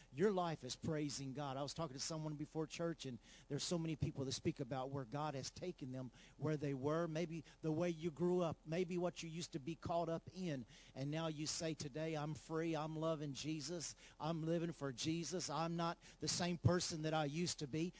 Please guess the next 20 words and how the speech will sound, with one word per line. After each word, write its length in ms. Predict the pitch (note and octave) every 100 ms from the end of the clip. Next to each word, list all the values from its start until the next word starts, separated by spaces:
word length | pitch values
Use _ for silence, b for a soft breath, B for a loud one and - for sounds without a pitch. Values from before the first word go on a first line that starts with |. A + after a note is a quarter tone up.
| B
Why? 240 | D#3+ G3 D#3
Because 400 | D#3 E3 C#3+ D#3
he 100 | B2+
formed 460 | - E3+ G#3 G3+
you, 100 | A3
he 180 | D3+ B2+
shaped 600 | - - F#3+ G3+ D3 -
you 180 | G#3 G3+ B -
for 200 | G3 A3
himself 500 | A3 A3+ - D#3+ D3+
so 120 | - C#3+
that 260 | C3+ -
you 80 | F3+
can 180 | - C#3+
be 200 | E3+ D3+
a 40 |
praise 500 | - - E3 D3+ B2+
to 100 | -
his 200 | C3 B2+
name. 320 | C#3 D3 C3